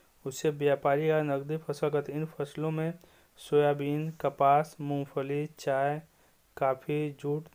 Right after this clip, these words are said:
तिलहन आदि प्रमुख हैं। देखिए, वे फसलों का उत्पादन जो है कि क्या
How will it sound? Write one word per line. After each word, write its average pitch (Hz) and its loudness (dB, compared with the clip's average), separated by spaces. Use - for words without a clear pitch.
तिलहन 143 -2
आदि 139 -6
प्रमुख 139 -6
हैं। 127 -12
देखिए, 139 -2
वे 151 2
फसलों 170 0
का 165 0
उत्पादन 160 0
जो 165 0
है 165 2
कि 175 0
क्या 165 6